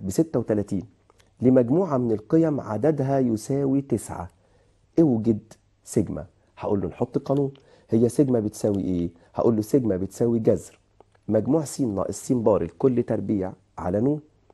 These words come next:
أنت قلت لي س ناقص س بار مع بعضها المجموع بتاعها كام الكل تربيع؟ قال لي ستة وتلاتين. وهم كام واحد؟ تسعة. يبقى هقسم ستة وتلاتين على التسعة يبقى أربعة جوه الجذر.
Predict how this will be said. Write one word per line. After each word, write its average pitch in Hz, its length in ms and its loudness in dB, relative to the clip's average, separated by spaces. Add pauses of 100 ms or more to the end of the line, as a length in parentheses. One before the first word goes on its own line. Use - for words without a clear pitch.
(220)
أنت 120 180 2
قلت 127 240 2
لي 175 120 2
س - 140 -6
ناقص 147 440 -4
س - 40 -4
بار 123 320 0
مع 101 160 -2
بعضها 98 320 0
المجموع 107 280 0
بتاعها 104 360 -6
كام 107 180 -4
الكل 104 300 -4
تربيع؟ 90 400 -2 (360)
قال 92 80 -2
لي 90 100 -2
ستة 110 260 -2
وتلاتين. 127 460 -2 (500)
وهم 143 300 4
كام 127 240 0
واحد؟ 113 240 -2
تسعة. 127 460 -2 (320)
يبقى 110 240 0
هقسم - 260 -4
ستة 143 320 -4
وتلاتين 101 440 -4
على 95 140 -8
التسعة - 340 -6
يبقى 107 200 -2
أربعة 127 480 -4
جوه 104 280 2
الجذر. 139 420 -2